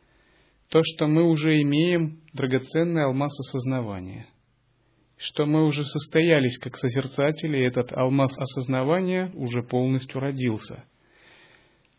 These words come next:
И теперь этот алмаз осознавания мы постепенно приучаемся вращать. И вращая этот алмаз осознавания, мы вступаем во взаимодействие с различными силами и постепенно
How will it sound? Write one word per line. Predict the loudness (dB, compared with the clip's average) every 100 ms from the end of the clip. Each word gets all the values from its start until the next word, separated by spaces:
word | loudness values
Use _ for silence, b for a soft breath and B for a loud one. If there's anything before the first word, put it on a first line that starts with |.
| _ -14
И | -8
теперь | -2 2 4
этот | 4 2 2
алмаз | 2 2 2 -2 -10
осознавания | -8 -6 -2 -2 0 0 0 -2 -2
мы | -4 -4
постепенно | -4 -4 -6 -2 -2 0 -2
приучаемся | 0 0 0 2 4 4 0 -2
вращать. | 0 0 0 -2 -6 -12 -20 _ _ _ _ _ _ _ _ _ _ _ _ _ _ _ _ _ _ _ _ _ -12
И |
вращая | -2 0 2 2 6 6 4
этот | 0 0
алмаз | 0 0 -2 -4
осознавания, | -4 -2 0 0 0 2 2
мы | 2
вступаем | -2 -6 0 2 4 2
во | 0
взаимодействие | -2 0 -2 0 -2 -2 -2 -2
с | -2
различными | -4 -2 -4 -2 2 2
силами | 0 -2 0 2 0 -2
и |
постепенно | -4 -6 -4 0 2 2 2 -2